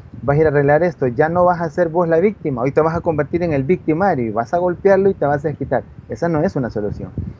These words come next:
Las cosas tienen que abordarse de manera diferente, partiendo de la misma coyuntura que viven las escuelas, los colegios, la sociedad, nuestra sociedad,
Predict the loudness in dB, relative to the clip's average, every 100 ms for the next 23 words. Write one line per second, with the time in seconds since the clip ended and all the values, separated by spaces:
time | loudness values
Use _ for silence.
0 | -14 -14 -16 -12 -4 -2 0 0 0 2
1 | 2 2 0 0 0 0 0 -2 0 0
2 | 0 -2 -2 -2 -4 -2 -4 -2 -2 2
3 | 4 6 4 0 -2 -2 0 2 4 2
4 | 0 0 0 0 0 0 -2 0 0 0
5 | -4 0 2 4 2 0 -2 0 -2 0
6 | -2 -2 -4 -4 -14 -20 -12 0 2 2
7 | 0 -4 -2 0 0 0 0 0 0 0
8 | 0 0 0 2 2